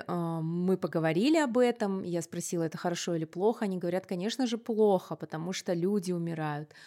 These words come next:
Вот, а, мы об этом поговорили. И ты знаешь, что я услышала? А, я говорю: "Ну вот вообще сейчас в мире идет война, а, говорю, в Украине,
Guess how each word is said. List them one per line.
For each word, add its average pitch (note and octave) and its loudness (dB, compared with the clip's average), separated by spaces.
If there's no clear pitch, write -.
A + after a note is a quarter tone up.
Вот, D#3+ 0
а, E3 -6
мы E3 -4
об D#3+ -4
этом D#3+ -4
поговорили. G#3+ 0
И G3+ 2
ты D#3+ -10
знаешь, A3 2
что G#3 -2
я F3 4
услышала? G3 0
А, E3+ 2
я E3+ 2
говорю: E3+ 0
"Ну F#3+ 2
вот G#3+ 6
вообще G3+ 4
сейчас F#3 2
в - -4
мире F3 2
идет E3+ 2
война, E3+ 0
а, D#3 -4
говорю, D#3 -6
в E3+ -8
Украине, D#3+ 2